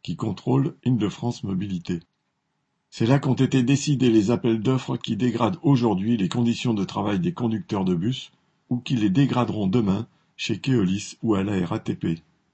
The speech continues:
Il y avait de l'ambiance parmi les centaines de participants, des grévistes des dépôts de Transdev en lutte depuis plus d'un mois, venus de Vullennes-sur-Seine, de Vaux-le-Pénil, en Seine-et-Marne, et de Saint-Gratien dans le Val d'Oise,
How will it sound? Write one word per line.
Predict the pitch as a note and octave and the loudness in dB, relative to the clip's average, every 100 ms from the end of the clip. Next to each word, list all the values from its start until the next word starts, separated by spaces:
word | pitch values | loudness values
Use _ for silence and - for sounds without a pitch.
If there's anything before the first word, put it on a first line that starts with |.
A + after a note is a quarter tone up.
| _ _ _ _ - | _ _ _ _ -10
Il | G#2 | 0
y | A2 | 4
avait | B2 C3 | 4 6
de | B2 | 6
l'ambiance | A#2+ A#2+ C3+ B2 | 6 4 2 0
parmi | A2+ A2 A#2 | 0 2 2
les | G2 | 0
centaines | - G#2+ B2+ A2+ | -2 -2 -2 -2
de | |
participants, | F#2 G#2+ - - - F#2 F#2 G2 - - | -2 -4 -6 -10 -8 -6 -4 -4 -8 -6
des | G#2 | -4
grévistes | F#2+ B2+ C3 C#3 | 0 0 2 4
des | A#2 | 4
dépôts | A2 A2+ - A#2+ A#2+ | 4 2 2 -2 0
de | F2+ | -2
Transdev | - - A#2 F#2+ A2 G2 F2 | -4 -2 -2 0 -2 -2 -4
en | - A#2+ | -2 0
lutte | A#2 A2 - - | 0 -2 -6 -8
depuis | F#2+ E2+ F2+ | -6 -4 -6
plus | - C3 | -2 0
d'un | A2+ | 2
mois, | F#2+ F#2+ A#2+ - _ _ - | 2 0 -2 -10 _ _ -6
venus | F#2+ B2+ C3+ C#3 A#2+ | 4 6 6 4 2
de | G#2 | 0
Vullennes-sur-Seine, | F2+ A#2+ A#2+ G#2+ F2+ - - A2+ A2+ C3 - _ _ _ - | 0 2 2 2 -2 -6 -4 -2 -2 -2 -6 _ _ _ -6
de | F#2 | -2
Vaux-le-Pénil, | F2+ B2 C3+ F2+ G#2 G2+ A2 C#3 - _ | 0 2 2 2 0 0 -2 -4 -10 _
en | G2 | -6
Seine-et-Marne, | - F#2+ F#2+ G2+ A#2 C3 C3 - _ _ - | -4 -2 0 0 0 -2 -4 -10 _ _ -4
et | G#2+ | 0
de | G#2 | 0
Saint-Gratien | F#2+ D#3 C#3 A#2 - - B2 | 2 2 4 2 0 0 0
dans | A2+ F2+ | 2 0
le | |
Val | E2+ A2+ G2+ | 0 0 0
d'Oise, | E2+ E2 D2+ | 0 -2 -4